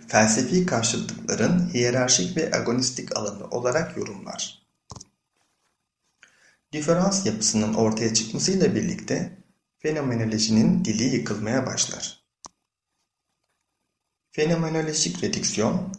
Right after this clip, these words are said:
aşkın bilinç, konstitüsyon gibi temel kavramlar dekonstrüksiyona tabi hale gelir. Böylece fenomenoloji bir postfenomenolojiye döner.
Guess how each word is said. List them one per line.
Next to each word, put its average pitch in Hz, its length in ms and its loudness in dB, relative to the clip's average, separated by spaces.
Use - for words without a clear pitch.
aşkın 127 500 -2
bilinç, - 600 -2
konstitüsyon 143 880 -4
gibi 101 260 -4
temel 151 340 0
kavramlar 147 760 -2
dekonstrüksiyona 131 840 -4
tabi 131 380 2
hale - 320 -2
gelir. - 540 -12
Böylece 160 520 2
fenomenoloji 131 1000 2
bir - 460 -2
postfenomenolojiye 117 1080 0
döner. - 540 -8